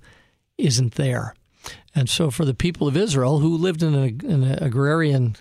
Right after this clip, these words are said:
society, uh, this whole idea of a root and a vine and the vine producing fruit, the, these ideas immediately registered with them. In a, in an urban community or a suburban community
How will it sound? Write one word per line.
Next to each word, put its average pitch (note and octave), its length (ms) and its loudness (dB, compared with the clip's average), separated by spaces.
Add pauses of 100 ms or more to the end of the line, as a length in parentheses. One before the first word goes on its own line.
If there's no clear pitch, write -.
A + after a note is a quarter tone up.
(120)
society, C#3 800 -2 (500)
uh, C3 220 0
this B2 180 -2
whole D#3 200 0
idea C#3+ 280 0
of A#2+ 80 0
a B2 80 0
root C#3+ 320 0
and C3 140 0
a B2 80 0
vine C3 420 0
and B2 100 2
the A#2 120 0
vine C#3 260 0
producing C#3 460 -2
fruit, D3+ 400 -2 (800)
the, D3+ 180 0
these C#3+ 240 2
ideas F3 400 0
immediately C#3+ 760 0 (160)
registered C#3 500 0
with C#3 180 0
them. - 300 -6
In C#3 220 0
a, B2 240 -2 (640)
in C3+ 120 0
an - 120 -4
urban G3 340 2
community E3+ 560 0
or C3 120 2
a B2 60 0
suburban E3 540 0
community D3 640 0